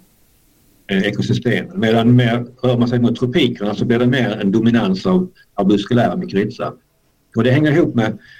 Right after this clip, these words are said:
vilket ämne som är mest begränsande.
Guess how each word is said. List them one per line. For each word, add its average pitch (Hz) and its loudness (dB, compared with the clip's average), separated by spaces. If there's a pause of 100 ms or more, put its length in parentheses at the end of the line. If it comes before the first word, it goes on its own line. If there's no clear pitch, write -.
(180)
vilket 123 0
ämne 127 0
som 135 -2
är 110 0
mest 117 -2
begränsande. 92 -4